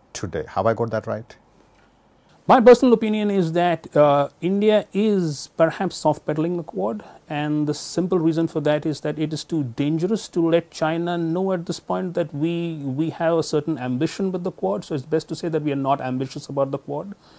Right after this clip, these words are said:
Speaker 2: But I think that those internal contradictions within the Quad members at some point, uh, will, will either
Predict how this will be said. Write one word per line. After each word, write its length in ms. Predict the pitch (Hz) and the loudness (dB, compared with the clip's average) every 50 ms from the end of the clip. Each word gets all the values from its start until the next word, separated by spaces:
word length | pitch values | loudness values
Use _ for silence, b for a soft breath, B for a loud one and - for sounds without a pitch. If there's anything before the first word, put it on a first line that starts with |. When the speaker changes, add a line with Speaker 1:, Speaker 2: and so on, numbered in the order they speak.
| b b b b b | b b b b b
Speaker 2:
But 140 | b 160 180 | b 8 8
I 60 | 196 | 8
think 220 | 190 - 233 247 220 | 6 4 2 2 4
that 220 | 214 196 151 147 | 2 2 4 6
those 240 | 185 208 214 190 - - | 6 6 6 6 4 2
internal 480 | 170 170 165 - 208 226 240 247 226 | 2 4 4 6 4 6 4 4 2
contradictions 880 | - - 160 165 160 - 170 156 175 214 - - - 240 214 190 - - | 2 2 2 2 2 0 0 0 0 0 0 0 0 2 2 0 0 -4
within 540 | 117 123 135 143 143 190 233 247 254 247 220 | -4 -2 -2 0 4 4 4 6 4 4 4
the 140 | 214 202 | 4 4
Quad 440 | 196 - - - 160 151 165 165 151 | 2 0 -2 2 6 8 8 8 6
members 680 | 139 135 135 139 135 123 117 95 92 - - - - - _ b b b b b b b b b b b | 2 0 0 2 2 0 0 0 -2 -6 -10 -12 -14 -16 _ b b b b b b b b b b b
at 180 | - 147 - | 0 0 0
some 240 | - - 190 202 190 | 0 2 2 2 2
point, 440 | - 185 165 143 131 117 117 - - - - - | 4 4 2 2 2 -2 -6 -8 -10 -20 -12 -4
uh, 360 | - 135 131 131 127 123 123 123 | 0 2 2 2 2 2 0 -2
will, 640 | 127 120 120 151 185 196 196 196 196 190 185 180 - _ _ - - | -4 -2 0 4 6 8 10 10 10 8 6 4 0 _ _ -12 -6
will 300 | 131 131 165 190 208 202 - | 0 4 6 8 8 6 6
either 540 | - 185 220 254 220 269 269 262 254 240 | 4 6 6 8 10 12 12 12 12 12